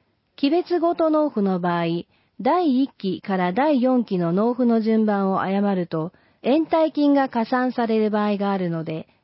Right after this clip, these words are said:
ご注意ください。なお、一枚ずつの期別ごと納付は、一期五月三十一日、二期八月一日、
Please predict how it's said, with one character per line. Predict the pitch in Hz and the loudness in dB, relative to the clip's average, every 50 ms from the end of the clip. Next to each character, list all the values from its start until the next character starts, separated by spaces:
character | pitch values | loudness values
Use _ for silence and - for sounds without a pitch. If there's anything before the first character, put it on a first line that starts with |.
| _ _ | _ _
ご | - 185 196 208 | -4 -2 -2 -2
注 | - - 320 320 285 | -2 -2 0 0 0
意 | 226 | 0
く | 190 - 175 | -2 -4 -4
だ | 170 165 165 | -4 -6 -6
さ | - - 165 156 | -6 -6 -6 -6
い。 | 156 - _ _ _ _ _ _ _ _ _ _ _ _ _ _ _ _ _ _ _ _ _ _ _ _ _ _ _ _ _ _ _ _ _ _ | -8 -10 _ _ _ _ _ _ _ _ _ _ _ _ _ _ _ _ _ _ _ _ _ _ _ _ _ _ _ _ _ _ _ _ _ _
な | 247 294 339 330 277 | 2 2 4 4 2
お、 | 220 190 - - - | 2 0 -2 -4 -4
一 | 233 226 - - 339 339 | -4 -6 -4 -2 0 2
枚 | 349 349 339 320 | 4 4 2 2
ず | 262 311 285 | 0 -2 -4
つ | - 247 220 | -2 0 0
の | 196 185 180 | 0 0 0
期 | - - 226 | -2 -2 -2
別 | 226 277 294 - - 285 | 0 0 -2 -2 -2 -2
ご | 254 262 262 | -2 -2 0
と | 262 247 247 | 0 0 2
納 | 240 233 214 196 | 2 0 0 -2
付 | - - | -4 -6
は、 | 160 160 156 151 175 - _ _ _ _ _ _ _ _ _ _ | -6 -4 -4 -6 -8 -12 _ _ _ _ _ _ _ _ _ _
一 | 254 302 311 - _ _ - | 0 0 0 -2 _ _ -10
期 | - 175 165 131 - _ - _ _ _ _ | -8 -6 -6 -8 -10 _ -20 _ _ _ _
五 | - 285 339 | -2 0 0
月 | 359 330 294 - 196 | 0 -2 -2 -4 -6
三 | - - 254 262 254 226 | -4 -2 -2 0 0 0
十 | 180 185 175 | 0 -2 -2
一 | 170 165 - - 185 170 | -4 -4 -6 -6 -4 -4
日、 | 170 165 - - - 156 151 165 - _ _ _ _ _ _ _ _ _ _ _ _ _ | -4 -4 -6 -8 -10 -8 -8 -8 -10 _ _ _ _ _ _ _ _ _ _ _ _ _
二 | 226 254 285 262 | 0 0 0 -2
期 | - 208 175 160 - - _ _ _ _ | -2 -4 -6 -6 -8 -12 _ _ _ _
八 | - - 226 - - 302 285 | -6 -4 -4 -4 -2 -2 0
月 | 294 285 - - _ - - 226 | 0 -2 -2 -8 _ -8 -4 -4
一 | 226 214 | -4 -2
日、 | - 208 202 196 - - 180 175 - | -2 -4 -4 -6 -6 -8 -10 -10 -10